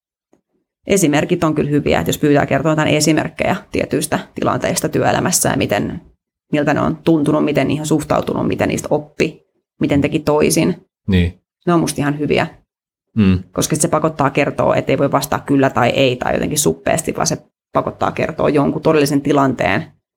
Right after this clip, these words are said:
Speaker 1: ja sit se näyttää vähän sitä reflektiokykyä ja muuta.
Speaker 2: Mm. Mm.
Speaker 1: Mä oon miettinyt sellaistakin, että jos me joskus rakennettaisiin vaikka tämmönen muutaman kysymyksen vähän tarkempi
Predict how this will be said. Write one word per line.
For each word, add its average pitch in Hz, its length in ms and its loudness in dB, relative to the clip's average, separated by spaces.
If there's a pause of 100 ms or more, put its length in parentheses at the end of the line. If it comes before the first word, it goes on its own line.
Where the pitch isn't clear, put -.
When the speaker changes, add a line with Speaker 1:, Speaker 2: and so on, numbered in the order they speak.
(500)
Speaker 1:
ja - 60 -2
sit - 140 -4
se - 60 0
näyttää - 280 -2
vähän 147 160 -4
sitä 143 120 -2
reflektiokykyä 139 760 -2
ja - 100 -2
muuta. - 320 2
Speaker 2:
Mm. 117 120 2 (440)
Mm. 113 60 4
Speaker 1:
Mä 104 140 2
oon 175 100 4
miettinyt 202 280 2
sellaistakin, 185 500 0
että 160 120 2
jos 165 120 0
me 165 80 2
joskus 156 260 0
rakennettaisiin 165 560 0
vaikka 147 220 -2
tämmönen 147 520 0
muutaman 151 360 2
kysymyksen 147 500 -2
vähän 151 180 -4
tarkempi 165 560 0